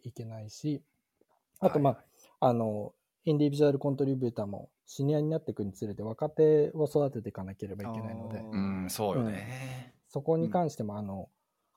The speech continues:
Speaker 1: コミュニケーションが必要で、
Speaker 2: うん。
Speaker 1: で、まあ、若手に対してもね、あの、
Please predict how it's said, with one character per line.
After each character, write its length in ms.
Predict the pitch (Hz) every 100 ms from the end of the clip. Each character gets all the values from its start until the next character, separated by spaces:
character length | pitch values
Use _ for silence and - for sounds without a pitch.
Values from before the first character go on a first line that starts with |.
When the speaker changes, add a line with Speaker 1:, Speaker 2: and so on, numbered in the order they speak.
| -
Speaker 1:
コ 100 | 127
ミ 100 | 113
ュ 20 |
ニ 100 | 110
ケ 140 | 117 110
ー 20 |
シ 120 | 110
ョ 40 |
ン 20 | 95
が 60 | 95
必 240 | - 104
要 220 | 101 98
で、 220 | 98 95 _ _ _ _ -
Speaker 2:
う 40 | 82
ん。 240 | 76 73
Speaker 1:
で、 40 | 175
ま 100 | 123
あ、 20 |
若 260 | 131 143
手 120 | 135 139
に 100 | 131
対 160 | 135
し 60 | -
て 60 |
も 80 | 98
ね、 120 | 101 117
あ 100 | 117
の、 340 | 107 101 95